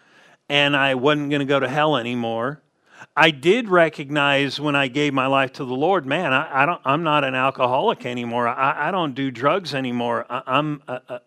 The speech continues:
a nicer person. Didn't say I became <laughs> perfect, but there was a massive change in me. A-, and I thought it was just kind of like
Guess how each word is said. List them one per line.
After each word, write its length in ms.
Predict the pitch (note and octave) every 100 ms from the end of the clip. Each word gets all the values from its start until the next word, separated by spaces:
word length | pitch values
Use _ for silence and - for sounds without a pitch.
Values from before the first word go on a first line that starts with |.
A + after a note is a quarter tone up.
| -
a 120 | A#2 -
nicer 440 | A#2+ B2 A#2+ B2
person. 480 | A2+ F3+ C4 - A2+ - _ _ _ _ _ _ _ _ _ _ _ _ _ _ _ _ _ _
Didn't 220 | E3 D#3
say 160 | - D#3
I 80 | C3
became 400 | B2 - C3+ C3
<laughs> 20 |
perfect, 720 | G3 G#3+ A3 D#3 D#3 C#3+ D#3+
but 440 | C#3+ - E3 C3+ -
there 180 | - G#3
was 200 | C4 E3
a 100 | B2+
massive 920 | C3+ C#3+ G3 A3+ B3+ A3+ - D3+ A2+
change 760 | - - G#3+ D4+ C#3 G#2 A2+ - _ _ _ _
in 340 | F#3+ C#4 D#4+
me. 340 | B3+ F2 D2 _ _ _ _ _ _ _ _ _ _ _ _ _ _ _ _ _ _ _
A-, 40 |
and 340 | F3 F3 F3 E3
I 220 | E3 A#3+
thought 320 | B3 F3+ E3
it 120 | D3+
was 220 | C#3+ D3 -
just 260 | E3+ -
kind 380 | - F3 D#3+ D#3
of 160 | D3+ B2+
like 440 | C#3 C3+ B2+ -